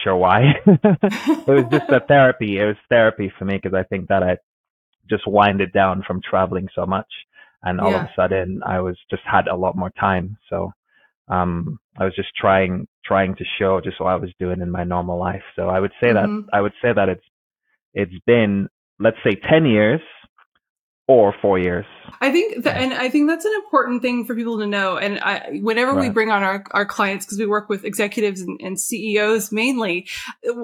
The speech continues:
Speaker 2: they're always so afraid of being in front of the camera. And I'm like, "No, no, no, now's the time, because no one's watching. Make all the mistakes
Speaker 1: Right. Yeah.
Speaker 2: because you can." And so how did you develop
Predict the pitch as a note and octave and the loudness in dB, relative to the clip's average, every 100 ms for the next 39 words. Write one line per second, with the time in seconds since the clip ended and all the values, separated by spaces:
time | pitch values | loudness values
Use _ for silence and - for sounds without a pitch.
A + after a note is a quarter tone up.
0 | - A#3+ A#3+ - C#4+ F4 - C4+ B3 B3 | -6 0 0 2 2 0 0 2 2 0
1 | - G#3 F#3 G#3+ G3 G3+ G3+ G3+ G3+ G3+ | -2 0 0 0 0 -2 -4 -4 -4 -4
2 | G3 - G3 G3 F3+ F3+ F#3 F#3 A3 A3+ | -6 -4 -4 -2 -2 -4 -6 -6 -4 -2
3 | G#3+ F#3 F#3 G3 A3+ A#3 D4 - G#3+ G#3 | -2 -2 0 2 2 0 -6 0 0 2
4 | A#3 B3 G#3+ G#3 G#3+ A3 G3+ F#3+ F3+ - | -2 -4 -4 -2 -2 -2 -4 -2 -2 -4
5 | - E3 F#3+ G#3+ B3 C#4+ D#4+ D4+ - A#3+ | -10 -8 -6 -2 0 2 0 0 0 2
6 | - F2+ - - - _ _ _ - C#3+ | 2 0 -2 -10 -16 _ _ _ -4 0
7 | A2+ B2+ A3+ B3+ A#3 G3 - _ _ G#3+ | 0 -2 -2 0 0 -4 -12 _ _ -8
8 | G#3+ - A3+ F#3+ E3 - G#3 _ C4 C4 | -6 -4 -4 -4 -8 -12 -18 _ -4 -4
9 | B3 G#3 D4 C4+ - F3+ - - C4+ D#4+ | -6 -6 0 0 0 -4 -6 -6 0 0
10 | F4+ F#4 - C#4+ G#3+ A3+ F3 G#3 G#3+ | 0 -2 0 0 0 -4 -2 -2 -2